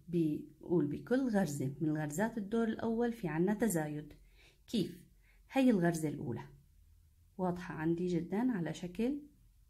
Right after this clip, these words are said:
سبعة، رح دخل الإبرة فيها. بدي انتبه إنه الإبرة وقت اللي تدخل، تدخل من خيطين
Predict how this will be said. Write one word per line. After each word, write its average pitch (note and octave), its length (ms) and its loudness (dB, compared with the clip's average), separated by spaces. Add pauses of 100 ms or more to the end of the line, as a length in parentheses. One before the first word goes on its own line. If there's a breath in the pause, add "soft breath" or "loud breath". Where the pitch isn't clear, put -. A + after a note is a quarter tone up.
(140)
سبعة، E3 460 -4 (720)
رح - 240 -8
دخل G#3 340 -4
الإبرة - 640 -4 (280)
فيها. - 340 -8 (640 soft breath)
بدي - 240 -2
انتبه F3+ 520 2
إنه E3 160 6
الإبرة E3 360 0
وقت - 180 -6
اللي D3+ 120 -8
تدخل، A#3+ 380 -2
تدخل - 440 2
من G3 140 8
خيطين F3 800 0